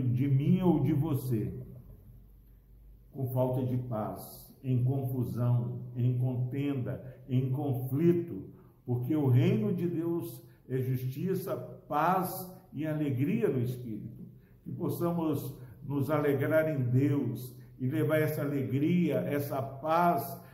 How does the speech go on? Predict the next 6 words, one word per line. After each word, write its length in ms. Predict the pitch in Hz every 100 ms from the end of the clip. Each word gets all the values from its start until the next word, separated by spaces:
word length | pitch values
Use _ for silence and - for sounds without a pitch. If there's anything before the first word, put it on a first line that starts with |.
| -
essa 340 | 147 160 185
edificação 840 | 175 175 - - 175 151 - 185 180
que 160 | 185
há 120 | 180
em 140 | 185 175
Jesus 600 | 165 147 - 190 185